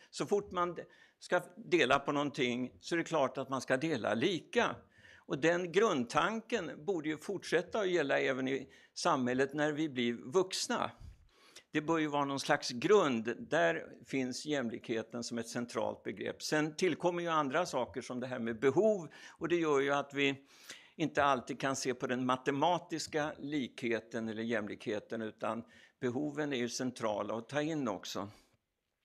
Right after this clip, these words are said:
Men samtidigt är det någonting som skär sig i vårt samhälle. För att det finns ju de som säger att jämlikhet är egentligen något omöjligt, va?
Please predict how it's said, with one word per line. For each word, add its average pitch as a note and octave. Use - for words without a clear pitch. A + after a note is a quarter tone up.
Men F3+
samtidigt G#3
är G#3
det F#3+
någonting F3+
som D#3+
skär C#3
sig D3
i C#3
vårt A#2+
samhälle. A#2
För C3+
att D#3
det F3
finns F#3
ju G3
de D3+
som D#3+
säger C#3+
att C#3
jämlikhet D3
är D3
egentligen C3
något A#2+
omöjligt, D3
va? -